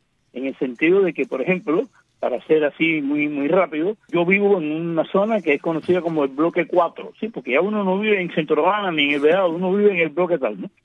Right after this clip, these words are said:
Y entonces el bloque cuatro hoy le tocaba el apagón en el esquema de siete de la noche a once de la noche. Así escrito, publicado, pero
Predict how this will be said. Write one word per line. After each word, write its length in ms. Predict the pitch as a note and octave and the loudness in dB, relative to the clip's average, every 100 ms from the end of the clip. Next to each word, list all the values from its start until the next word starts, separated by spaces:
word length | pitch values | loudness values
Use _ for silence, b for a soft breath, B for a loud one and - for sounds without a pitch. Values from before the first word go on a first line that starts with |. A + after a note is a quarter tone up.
| _ | _
Y 120 | D#3+ | -2
entonces 440 | E3 A#3+ C#4 - D3+ | -2 0 -2 0 2
el 140 | D#3 | 0
bloque 320 | D#3 A3+ A#3+ G#3+ | 2 0 0 0
cuatro 440 | A#3 A3+ G#3 E3+ - | 2 2 -2 -6 -2
hoy 440 | F#3+ E3 E3+ B3+ - _ _ - | 0 2 0 -4 -8 _ _ -4
le 160 | C#3 | -2
tocaba 560 | C#3+ C#3+ E3+ F#3 G3 - - | 0 0 2 4 2 -2 -4
el 260 | C#3 C3 - | -4 -4 -2
apagón 580 | D3+ G3 F3+ F#3+ C4+ C#4+ | 0 2 2 2 0 -6
en 180 | A2 | -4
el 100 | A2+ | 0
esquema 420 | F3+ F#3 F#3+ A3+ C#4 _ _ _ _ | -2 0 -4 -4 -12 _ _ _ _
de 240 | C#3+ C#3 C3 - | -6 -2 -2 -2
siete 560 | E3 E3+ E3+ G3 F#3+ F3+ | 0 0 0 -4 -4 -4
de 140 | E3+ F#3+ | 0 0
la 80 | |
noche 380 | G3+ G3 - A3+ - | 0 -4 -6 -6 0
a 120 | C#3+ | 2
once 360 | D3+ F3 - | 2 -2 -2
de 60 | C3+ | -4
la 80 | A2+ | -4
noche. 260 | G2 - - - | -8 -14 -16 -10
Así 360 | E3+ B3 A3+ | -8 -6 -6
escrito, 400 | F#3+ - G#3 G#3+ F3+ | -6 0 0 0 -4
publicado, 680 | - A#2+ A#2+ A3 A#3 A3+ - b b _ | -4 -4 2 2 2 0 -4 b b _
pero 440 | - E3+ B3 E4+ | -2 0 0 -4